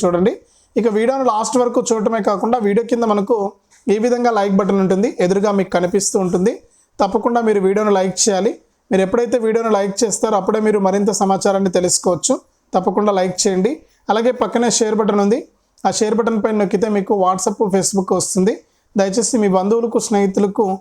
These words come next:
ఈ WhatsApp, Facebook ద్వారా ఈ వీడియో లింక్ అనేది మీరు షేర్ చేస్తే వారు కూడా మీతో పాటు ఈ ఇన్ఫర్మేషన్‌ను తెలుసుకోవడానికి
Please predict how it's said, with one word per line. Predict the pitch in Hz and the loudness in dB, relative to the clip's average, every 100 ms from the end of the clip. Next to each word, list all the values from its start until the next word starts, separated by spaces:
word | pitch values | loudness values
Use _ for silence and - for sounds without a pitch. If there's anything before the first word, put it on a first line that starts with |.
| _ _ - | _ _ -2
ఈ | 202 | 0
WhatsApp, | 185 190 247 226 226 | 0 0 -2 -2 -2
Facebook | 220 190 202 185 196 | -2 -2 -2 0 0
ద్వారా | 196 202 180 214 | 2 0 0 0
ఈ | 185 | 2
వీడియో | 202 226 202 | 2 2 0
లింక్ | 202 202 | 0 0
అనేది | 208 202 | 0 0
మీరు | 196 | 0
షేర్ | 185 196 190 185 | 0 0 -2 -2
చేస్తే | 190 - 214 175 - _ _ - | -4 -2 -2 -4 -6 _ _ -4
వారు | 190 202 | -2 0
కూడా | 220 220 | -2 0
మీతో | 196 185 | 0 0
పాటు | 190 196 190 196 175 - _ _ _ _ _ _ _ 202 | 0 -2 0 -2 -4 -10 _ _ _ _ _ _ _ 0
ఈ | 196 | 0
ఇన్ఫర్మేషన్‌ను | 185 208 202 208 202 | 0 0 0 0 0
తెలుసుకోవడానికి | 190 185 - 202 185 180 220 | 0 0 0 0 0 0 0